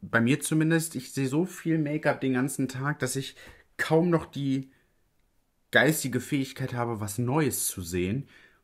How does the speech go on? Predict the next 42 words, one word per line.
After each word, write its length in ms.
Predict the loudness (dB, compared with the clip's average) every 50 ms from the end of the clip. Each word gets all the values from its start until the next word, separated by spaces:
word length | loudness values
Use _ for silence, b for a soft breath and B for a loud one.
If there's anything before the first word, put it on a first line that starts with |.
| B -4
Und 100 | -2 0
dann 140 | 2 2 2
bin 120 | 2 2
ich 160 | 0 0 0
halt 100 | -2 -2
immer 180 | -2 -2 -2 -2
so 100 | -2 -4
ein 60 | -4
bisschen 220 | -4 -6 -6 -6 -6
drauf 180 | -6 -4 -4
angewiesen, 480 | -2 -2 -2 -4 -4 -6 -6 -6 -6 -6
was 140 | -6 -4 -4
Neues 500 | -4 -2 0 -2 -2 -4 -8 -14 -16 _ _ _ -4
einfach 320 | -4 -4 -4 -4 -10 -10 -8 -2
random 460 | 0 2 2 2 2 2 0 -2 -2
zu 140 | -4 -6 -6
probieren, 560 | -6 -6 -6 -6 -4 -4 -2 0 0 0 0
was 160 | -2 -4 -2
vielleicht 320 | -2 0 2 2 0 0 -4
auch 120 | -6 -4
gar 160 | 0 0 2
nicht 180 | 0 0 2 2
neu 200 | 2 4 4 2
rausgekommen 640 | 0 0 -2 -2 -2 -4 -10 -8 -4 -2 -2 -2
ist, 100 | 0 -2
ne? 60 | -2
Das 160 | -2 -2 -4 -4
weiß 200 | -4 -4 -2 -4
ich 120 | -4 -2
nicht. 300 | 0 0 0 -2 -6 B B B _ _ _ _ _ -2
Vielleicht, 220 | 0 0 0 0 -2 _ _ _
vielleicht 260 | -2 0 0 0 -2
sagt 180 | -4 -4 -2 -2
er, 80 | -2
der 140 | -2 -2 -4
Maxim, 320 | -4 -6 -8 -8 -8 -8 -8
das 120 | -8 -6
Ding 160 | -4 -4 -4
gibt's 200 | -4 -6 -4 -2
seit 200 | -2 -2 -2 -2
zehn 180 | -2 -2 0 0
Jahren. 360 | 0 0 -2 -2 -4 -8